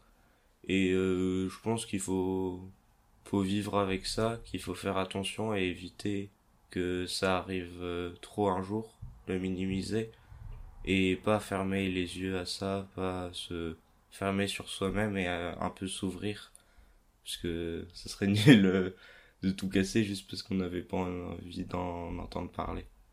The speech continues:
Par-, on entend trop parler du réchauffement climatique et pas du reste, c'est ça ce que je voulais dire.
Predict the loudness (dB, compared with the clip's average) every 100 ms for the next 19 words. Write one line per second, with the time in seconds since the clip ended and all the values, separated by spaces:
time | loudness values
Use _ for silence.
0 | -6 -4 -2 2 2 2 2 0 -2 0
1 | 2 4 4 2 0 0 -2 -4 -4 -6
2 | -4 -4 -2 0 0 -2 -4 -8 -10 -14
3 | -18 _ _ _ _ _ _ -2 2 4
4 | 2 4 4 4 2 -4 -2 -2 -2 -4
5 | -6 -16 -16 -14 -12 -6 -6 -6 -10 -10
6 | -12 -10 -12